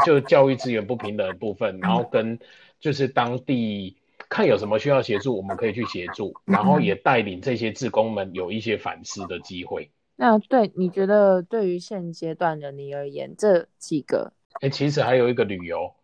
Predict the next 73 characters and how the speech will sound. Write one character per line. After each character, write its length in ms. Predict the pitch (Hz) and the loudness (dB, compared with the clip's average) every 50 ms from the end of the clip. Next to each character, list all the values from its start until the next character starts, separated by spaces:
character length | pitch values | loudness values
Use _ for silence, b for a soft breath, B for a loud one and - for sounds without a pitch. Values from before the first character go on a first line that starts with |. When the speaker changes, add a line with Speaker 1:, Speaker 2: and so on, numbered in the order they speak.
| _ _ | _ _
Speaker 1:
可 100 | - 113 | -10 -8
能 140 | 104 101 113 | -8 -8 -8
去 140 | 123 151 143 | -8 -8 -8
台 260 | 143 - 123 107 107 | -8 -8 -8 -6 -4
湾， 580 | 113 120 120 117 117 120 120 123 120 120 120 117 | -4 -2 -2 -4 -4 -6 -8 -10 -10 -10 -12 -10
就 140 | - 131 107 | -10 -10 -8
是 180 | 113 120 113 - | -8 -10 -10 -6
阿 140 | - 117 131 | -2 -2 -2
朗 200 | 117 95 87 101 | -2 -4 -8 -8
伊， 140 | 117 117 110 | -10 -10 -10
不 140 | - 110 107 | -8 -10 -12
是 160 | - - 143 | -10 -10 -12
只 160 | - 98 92 | -10 -10 -12
是 100 | 104 123 | -10 -10
走 240 | 120 - 110 87 80 | -4 -4 -4 -4 -4
Speaker 2:
哦， 60 | 101 - 208 | -4 -2 0
Speaker 1:
玩 100 | 220 226 220 | 0 0 0
阿 180 | 196 214 113 | 0 -2 -2
朗 200 | 110 - 202 180 | 0 0 -2 -2
伊 80 | 175 175 | -2 -4
就 60 | 120 | -4
离 220 | 95 98 95 95 | -6 -8 -10 -12
开， 160 | 92 - 113 113 | -10 -6 -4 -2
Speaker 2:
OK。 100 | 110 98 | -2 -2
Speaker 1:
我 60 | 98 | -2
们 100 | 110 131 | -2 -2
会 80 | 160 | -2
停 180 | - - 123 120 | -2 -2 -6 -4
留 160 | 127 120 110 | -2 -2 -2
在 140 | 107 131 117 | -2 -4 -6
部 240 | - - 135 117 110 | -6 -6 -6 -6 -4
落 440 | 110 139 139 143 139 135 113 104 92 | -4 -6 -6 -4 -4 -4 -2 -2 -4
的 120 | 101 95 | -6 -8
地 240 | - - 107 95 85 | -8 -8 -8 -8 -6
方。 260 | 76 95 87 92 - b b b b b b | -8 -8 -8 -8 -12 b b b b b b
虽 180 | _ - - 185 | _ -2 0 0
然 80 | 175 127 | 2 2
每 180 | 101 98 101 | 0 -2 -2
一 80 | 127 131 | -2 0
个， 260 | - 123 113 113 - | 2 2 2 2 0
每 220 | 110 110 101 104 | 0 -2 -2 -2
一 40 | 139 | 0
个 120 | 139 147 117 | 0 0 4
都 260 | 120 131 131 139 139 | 4 6 4 4 2
是 500 | 131 - 160 139 127 120 110 104 98 - - _ _ _ _ _ _ _ _ _ | 0 -2 -2 -2 0 0 0 0 -2 -4 -6 _ _ _ _ _ _ _ _ _
我 360 | - 107 98 92 95 95 90 | -2 -2 0 0 -2 -4 -4
斜 280 | - - - 110 107 120 | -6 -4 -2 -2 -2 0
杠 280 | 123 175 156 131 113 | 2 0 0 0 2
的 280 | 104 104 101 98 98 92 | 2 2 2 2 2 0
其 200 | - - - 101 | -4 -8 -8 -6
中 240 | 98 120 113 123 107 | -4 -4 -4 -4 -4
一 60 | 98 | -8
杠， 320 | - - 143 117 101 95 101 | -6 -4 -4 -2 -2 -2 -4
但 160 | 151 165 143 | -2 -2 0
是 240 | 151 160 139 147 151 165 180 B B _ | 0 0 -2 -2 -6 -12 -14 B B _
其 180 | - - 135 | -4 -2 -2
实 300 | 147 143 135 110 107 104 | -2 0 -2 -4 -4 -4
这 160 | 98 - 180 160 | -4 -4 -2 0
个 80 | 151 | 0
也 140 | 110 98 95 | 0 0 0
是 240 | 92 - 151 135 147 - - - | -2 -2 -4 -6 -6 -8 -16 -14
协 260 | - - 113 101 120 | -10 -2 -2 -2 -2
助 240 | 123 - 175 143 127 - | 0 -2 -2 -2 -2 -2
我 200 | 107 95 90 90 - | -4 -4 -6 -6 -4
这 100 | - 160 | -2 -2
样 140 | 139 127 123 | -2 -2 -2
子 100 | 104 - | -6 -6
个 260 | - - 147 120 107 | -6 -2 -2 -2 -2
性 200 | 104 - 127 101 | -2 -4 -6 -6
的 80 | 95 87 | -6 -6
人 260 | 85 82 87 87 87 | -6 -8 -8 -6 -4
了 240 | 95 90 90 107 120 | -4 -2 -2 -2 -4
解， 320 | - - 95 76 71 - | -6 -8 -12 -12 -12 -16